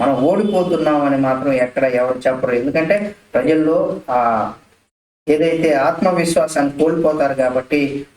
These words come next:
వాళ్ళకి వ్యతిరేకంగా వచ్చినా సరే, వాళ్ళకి అనుకూలంగానే చెప్పుకుంటారు ఏ రాజకీయ పార్టీ నాయకులైనా. కాబట్టి ఇటువంటివి జరుగుతూ ఉంటాయి. కాబట్టి ప్రజలు కూడా ఇటువంటి సర్వేలను నమ్మకండి.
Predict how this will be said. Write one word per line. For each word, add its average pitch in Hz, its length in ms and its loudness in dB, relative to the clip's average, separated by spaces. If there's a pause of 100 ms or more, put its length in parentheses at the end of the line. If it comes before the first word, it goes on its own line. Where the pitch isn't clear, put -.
వాళ్ళకి 135 340 0
వ్యతిరేకంగా 208 560 2
వచ్చినా 160 360 0
సరే, 139 460 0 (200)
వాళ్ళకి 123 200 0
అనుకూలంగానే 160 580 2
చెప్పుకుంటారు 131 580 0
ఏ 127 180 0
రాజకీయ 131 400 0
పార్టీ 123 320 -2
నాయకులైనా. 117 600 -2 (300)
కాబట్టి 151 240 2
ఇటువంటివి 151 380 2
జరుగుతూ 151 340 2
ఉంటాయి. 139 240 0
కాబట్టి 151 600 0 (800)
ప్రజలు 190 320 2
కూడా 185 240 2
ఇటువంటి 165 360 0
సర్వేలను 147 640 0
నమ్మకండి. 123 720 -2